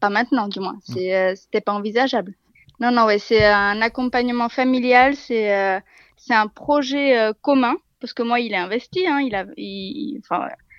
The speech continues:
Speaker 1: il cherche avec moi, il fait du boitage avec moi, enfin, même mon fils fait du boitage avec moi. <laughs> Il va parler aux gens dans leur jardin en disant, « C'est ma maman, c'est son travail. » Euh,
Speaker 2: <laughs>
Speaker 1: donc voilà,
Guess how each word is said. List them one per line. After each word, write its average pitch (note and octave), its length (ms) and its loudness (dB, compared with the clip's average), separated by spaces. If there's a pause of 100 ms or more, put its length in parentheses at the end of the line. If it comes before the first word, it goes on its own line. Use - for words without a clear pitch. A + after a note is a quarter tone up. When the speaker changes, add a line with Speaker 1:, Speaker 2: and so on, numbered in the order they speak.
(400)
Speaker 1:
il B3+ 100 2
cherche - 320 -2
avec F#3 300 0
moi, B3 380 6
il B3 80 -4
fait G#3+ 140 -8
du F#3 120 -14
boitage A3+ 440 -4
avec F#3+ 280 -6
moi, B3+ 420 -2
enfin, F#3 240 -8
même C4 220 0
mon D4 140 2
fils C4+ 280 -10
fait B3 80 -12
du A3+ 140 -18
boitage A3 400 -2
avec G3+ 240 -2
moi. C4 500 2
<laughs> C#4+ 100 -2 (1000)
Il D4 120 -4
va C#4+ 140 2
parler C4+ 280 0
aux C4+ 100 -2
gens C4 160 -2
dans B3 160 -2
leur A#3+ 180 -2
jardin A#3+ 300 -4
en A#3+ 60 -6
disant, « A3+ 280 -8
C'est D4+ 260 -6
ma C#4 120 -2
maman, B3+ 420 -4
c'est C#4+ 180 -12
son C4 180 -8
travail. » B3 580 2
Euh, G3+ 220 2 (320)
Speaker 2:
<laughs> - 260 -16
Speaker 1:
donc C4 160 0
voilà, C4+ 320 4